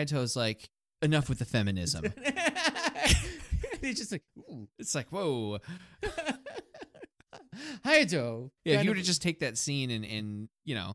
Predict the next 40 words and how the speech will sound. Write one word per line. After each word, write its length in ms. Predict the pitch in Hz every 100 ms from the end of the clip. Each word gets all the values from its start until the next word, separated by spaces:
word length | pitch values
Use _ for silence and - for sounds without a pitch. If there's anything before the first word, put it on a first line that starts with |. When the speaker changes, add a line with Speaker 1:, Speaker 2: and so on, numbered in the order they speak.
| - 180
Speaker 2:
<laughs> 200 | - -
Just 140 | 147
that 140 | 135
line. 400 | 123 113 110 110 110 202 175
Speaker 1:
Yeah, 80 | -
Speaker 2:
"Enough 100 | 123
Speaker 1:
it's 80 | 113
Speaker 2:
with 60 | -
Speaker 1:
gonna 120 | 143
be 80 | 135
Speaker 2:
feminism." 140 | 131
Speaker 1:
the 40 | 127
next 220 | 120 -
"Girls 320 | - 127 127
are 40 | 131
like 200 | 127 120
dinosaurs," 760 | 123 123 120 110 95 90 90
or, 340 | 98 95 95 - 73
you 120 | 113
Speaker 2:
<laughs> 20 |
Speaker 1:
know, 260 | 107 95 98 -
I'm 60 | 127
trying 160 | 165 143
to 40 |
think 140 | 135 117
of 60 |
other 300 | 113 117 104 92
out 180 | 107
of, 300 | 104 101 107
uh, 360 | 123 - 95 95 - _
context 520 | - 113 107 104 - -
quotes 340 | 110 98 -
that 180 | 101 85 _
you're 160 | 120 123
looking 180 | 127 117
at 100 | 104
going 180 | 110 95
like, 140 | -
"What 120 |
the 60 | -